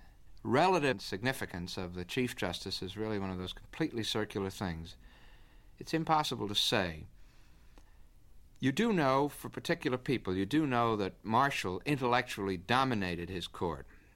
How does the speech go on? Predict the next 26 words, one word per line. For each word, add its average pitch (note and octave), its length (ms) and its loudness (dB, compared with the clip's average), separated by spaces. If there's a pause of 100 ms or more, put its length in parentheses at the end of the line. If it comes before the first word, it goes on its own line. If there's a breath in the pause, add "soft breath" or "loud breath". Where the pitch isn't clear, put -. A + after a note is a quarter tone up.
(160)
and, F2+ 320 -6
uh, E2+ 80 -10 (800 soft breath)
Jefferson, G#2 640 0
who F2 340 -4
disliked G2+ 420 0
him F2+ 140 -4
so F#2 180 -6
intensely F#2+ 640 -4
and G2 120 -8
disliked F#2+ 440 -4
his F2 140 -6
views, F#2 300 0
always F#2 340 -2
thought F#2 280 -8
that - 220 -14
Marshall G2+ 420 0
practiced F#2+ 580 -4
a F2+ 40 -10
kind G2 260 -4
of F2+ 100 -2
magic G#2 560 2
over E2+ 200 -4
the F2 120 -2
other F2 180 -4
people D#2 440 -8
and E2+ 280 -10